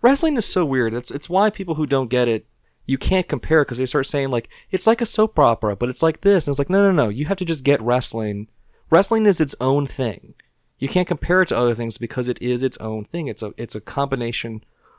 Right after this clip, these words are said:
of all those things together that you're watching it and you know that it's a fight and it's scripted, but you also know that it's real,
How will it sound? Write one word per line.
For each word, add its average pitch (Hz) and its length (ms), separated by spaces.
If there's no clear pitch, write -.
of 127 120
all 127 180
those 127 220
things 110 180
together 110 640
that 120 320
you're 160 140
watching 190 400
it 120 180
and 127 160
you 131 80
know 160 260
that 156 180
it's - 300
a 117 80
fight 104 400
and 123 120
it's 110 220
scripted, 95 540
but 135 140
you 135 100
also 165 240
know 131 160
that 113 120
it's 101 140
real, 95 380